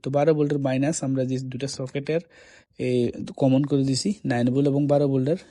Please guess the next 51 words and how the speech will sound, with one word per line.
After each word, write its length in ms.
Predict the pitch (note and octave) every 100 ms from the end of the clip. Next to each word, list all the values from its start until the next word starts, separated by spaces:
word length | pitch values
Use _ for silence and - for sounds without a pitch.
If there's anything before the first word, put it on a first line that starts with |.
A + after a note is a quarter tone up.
| -
এ, 60 | B2 A#2+ A#2+
মাইনাস 220 | A#2+ A#2 -
কিন্তু 180 | C#3+ C3
একটাই, 240 | A2 C3 F#3 - - _ - _ _ -
এবং 160 | C3+ C3 C#3
বারো 160 | E3
ভোল্টের 260 | D#3 D3 D3+ -
পজিটিভ 340 | C3+ C#3 C#3+ -
এটাতে 260 | C#3 C#3 D3+
দিছি। 300 | C#3+ C3 F#3+ G#3+ - -
তো 60 | B2+
দেওয়াতে 360 | D3 D3+ D3 D3+ D#3
ডায়োড, 360 | C#3 C3+ C#3+ D3 -
তিনটা 220 | C3+ C#3 C3+
ডায়োড 180 | C3+ C#3
দিয়ে 120 | D3 C3+
ঘুরে 160 | B2+ B2+
যাওয়ার 220 | D3 D3+ C#3+
পর 80 | C#3
এখানে 180 | A#2+ B2+ C3
দশ 80 | C#3
ভোল্ট 180 | B2+ A2 A#2
হয়ে 120 | A2
যাবে। 200 | A2 G2+
তো 100 | -
দশ 180 | A#2 C#3 C#3
ভোল্ট 140 | B2+
হলে 160 | C3+ D#3 E3
তো 40 |
আমরা 140 | C#3 C3
নাইন 180 | B2 B2+
ভোল্ট 140 | C#3 B2+
লিখে 160 | A2+ C3+
নিলাম, 200 | C3 E3 A3 - - - - _ _
নয় 260 | B2+ C#3 C3+
ভোল্ট 120 | B2+
আর 80 | B2+
দশ 80 | C3+
ভোল্ট 160 | B2+ A2+
একই, 220 | G#2+ E3+ F#3
আর 60 | B2
এখানে 200 | A2+ B2+ B2
ফাইভ, 160 | B2 A#2+ -
পাঁচ 140 | A#2+ A#2
থেকে 160 | B2+ C3
বারো 180 | B2+ C3
ভোল্ট 140 | B2+ A#2
ইনপুট 240 | G#2 A#2 A#2+
দিলেই 200 | A#2 B2+
হয়ে 140 | A#2 G#2+
যাবে। 160 | G#2